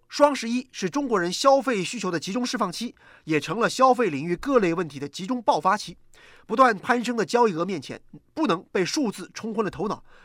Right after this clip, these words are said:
要看到消费市场巨大潜力的释放，当然也得看到既有的以价取胜的增长途径边际效益正在逐渐递减。双十一已经到了一个需要转型升级的节点了。对各大电商平台来说，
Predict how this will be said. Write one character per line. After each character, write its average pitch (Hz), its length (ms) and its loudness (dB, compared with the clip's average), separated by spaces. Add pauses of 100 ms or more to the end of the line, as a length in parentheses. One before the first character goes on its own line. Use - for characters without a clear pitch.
要 170 100 0
看 165 160 -4
到 107 200 -6 (160)
消 285 320 4
费 254 200 2
市 233 160 -4
场 139 260 -4
巨 254 180 -6
大 196 200 6
潜 160 200 -4
力 247 80 0
的 202 60 -2
释 247 160 -6
放， 240 160 2 (220)
当 180 120 6
然 175 180 2
也 170 200 0
得 190 100 -2
看 135 200 -8
到 104 180 -6 (300)
既 320 260 -6
有 151 140 -4
的 160 180 -4
以 143 180 -10
价 240 360 2
取 - 200 -12
胜 180 160 -8
的 156 80 -2
增 254 220 -6
长 131 160 -4
途 185 240 -8
径 226 180 -4 (220)
边 285 260 -2
际 247 160 -6
效 185 240 4
益 131 120 -4
正 196 180 -4
在 143 140 -4
逐 185 260 -10
渐 214 160 -4
递 226 140 -4
减。 - 240 -14 (760)
双 262 220 6
十 233 100 -2
一 226 220 -6
已 165 120 -10
经 175 120 -6
到 202 160 8
了 170 80 4
一 156 60 0
个 151 100 -4
需 175 200 -6
要 208 120 6
转 135 320 0
型 180 220 -6
升 294 280 -4
级 190 120 -12
的 160 100 -6
节 185 180 -2
点 160 140 -8
了。 - 120 -20 (480)
对 285 140 2
各 311 260 0
大 254 180 10
电 247 240 2
商 226 160 2
平 202 100 -6
台 185 120 2
来 156 100 2
说， 175 240 -4